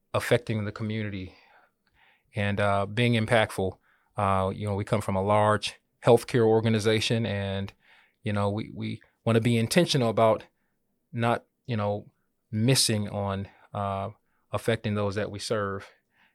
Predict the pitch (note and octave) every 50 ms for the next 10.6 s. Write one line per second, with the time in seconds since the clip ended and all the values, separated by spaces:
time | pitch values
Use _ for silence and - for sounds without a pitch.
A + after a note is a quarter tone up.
0 | _ _ - G#2+ G#2 G#2 G2+ G#2 G#2 G2+ G2+ G2+ - - _ _ - - A2 -
1 | A#2 A2 G#2+ G#2+ G2+ - - - A2 A2 G#2+ - A#2 G#2 G2+ G2+ G2 - _ _
2 | _ _ _ _ _ _ - A2 G#2 G#2 - A2 G2+ - - G#2+ - - G2+ G2
3 | G#2+ G#2+ G#2 G2+ G2+ G2 G#2 G#2 G2 G#2 G2+ G2 G2 - - - G#2+ G#2+ G#2 G#2
4 | G2 G2+ G2 G2 - - G#2 G2+ - - - G#2+ G#2+ G2+ - _ _ _ _ _
5 | _ _ _ _ - - - A#2 - - G3+ C4 B3+ - - D3+ C#3+ C#3 B2 A#2+
6 | A#2 G#2+ A2+ A2 G#2+ G#2+ - - _ - A2 G#2+ G#2 G#2+ - - A#2+ A#2 G#2+ A2
7 | G#2 - A#2 A2 A2 G#2+ G2+ A2 G#2+ G#2 - - - _ _ _ _ _ _ _
8 | _ _ - A2 G#2+ - B2+ A#2+ A2+ G#2 G#2+ G#2+ A#2+ B2+ C#3 C3+ A#2+ A2 - G#2+
9 | G#2 G#2 A2 G#2 G#2+ G#2 G2 G2+ - - A2+ G#2+ - - G#2 - - - - A2
10 | G#2 G#2 G#2 G#2 G#2 G#2+ G#2 G2+ G2+ G2+ G2